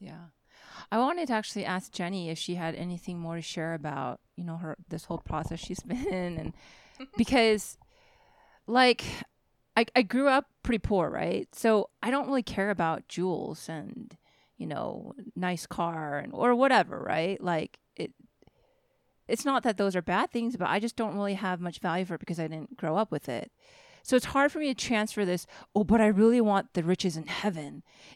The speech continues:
Is it just because it's eternal and it will not fade away or break down or what have you, you know? Like, what do you, 'cause I know when you were sharing earlier, Jenny, when you said that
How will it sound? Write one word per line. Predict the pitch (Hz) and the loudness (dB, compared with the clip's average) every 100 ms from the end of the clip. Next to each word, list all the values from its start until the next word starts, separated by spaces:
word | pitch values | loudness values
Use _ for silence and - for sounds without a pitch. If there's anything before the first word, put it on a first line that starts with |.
| - | 0
Is | 240 | 2
it | 247 | 4
just | 262 247 | 2 2
because | 254 247 240 214 202 190 - - | 0 2 6 8 6 2 -2 -2
it's | 208 - | -2 0
eternal | 175 - - 202 196 202 233 | -2 -2 -2 2 4 4 4
and | 214 185 | 2 2
it | 170 | 2
will | 170 170 | 2 2
not | 170 170 175 233 - _ | 2 2 2 2 -2 _
fade | - 233 233 | 4 6 6
away | 233 233 226 226 | 6 6 8 6
or | 220 | 4
break | 175 - 190 196 | 2 4 4 4
down | - 196 190 185 190 175 | 2 2 4 4 2 0
or | 170 | 0
what | 170 180 | 0 0
have | - 170 165 | 0 0 0
you, | 170 | -2
you | 180 185 | -2 -2
know? | 196 196 | -2 0
Like, | 180 175 - - - - - - | -2 -2 -8 -18 -18 -20 -20 -2
what | 190 226 | 6 8
do | 269 | 8
you, | 311 | 6
'cause | - 240 | 4 2
I | 254 | 4
know | 285 277 | 6 6
when | 254 | 6
you | 226 | 4
were | |
sharing | 214 208 190 | 4 0 2
earlier, | 226 254 240 | 4 4 4
Jenny, | 202 196 | 2 0
when | 190 185 185 | 0 0 0
you | |
said | 175 180 175 175 | 0 0 0 0
that | 175 160 | 2 2